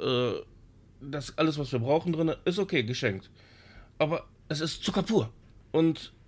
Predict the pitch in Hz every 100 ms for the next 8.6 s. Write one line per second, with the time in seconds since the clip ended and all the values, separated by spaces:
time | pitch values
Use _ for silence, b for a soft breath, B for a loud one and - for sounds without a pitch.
0 | - - 127 147 160 170 120 143 - 135
1 | 131 151 117 127 131 131 143 143 131 131
2 | 127 127 143 131 127 B B B B B
3 | B - - - 175 220 220 202 175 165
4 | 127 104 165 226 - 190 180 180 165 151
5 | - 165 156 104 101 135 196 254 214 -
6 | 226 214 190 180 180 180 214 233 190 175
7 | - - - 175 170 185 214 240 180 135
8 | 123 113 113 107 151 175